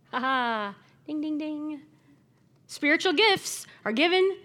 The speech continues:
to us so that we can help each other, not just wear it around for us so that we can be awesome, you know. "Look at me, look at my spiritual gifts." No,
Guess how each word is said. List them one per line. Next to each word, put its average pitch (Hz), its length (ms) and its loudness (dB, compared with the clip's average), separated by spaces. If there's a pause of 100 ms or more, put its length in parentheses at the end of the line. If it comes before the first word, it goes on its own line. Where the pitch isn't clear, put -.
(340)
to 359 160 6
us 359 260 4
so - 260 0
that 277 140 4
we 302 140 2
can 302 200 0
help 320 360 2 (240)
each 302 220 0
other, 262 400 2 (560)
not 254 240 -2
just 269 320 -4 (480)
wear 254 320 2
it 247 60 4
around 254 360 4
for 247 160 -4
us 262 220 2
so - 160 -6
that 233 100 -2
we 240 100 -4
can 240 140 -6
be 226 120 -2
awesome, 196 500 -2 (180)
you 208 80 -10
know. 185 200 -8 (1000)
"Look 247 140 -8
at 247 60 -6
me, 262 260 -2
look 233 80 -4
at 226 60 -2
my 240 120 0
spiritual 220 400 -4
gifts." 208 480 -4 (960)
No, 214 320 -4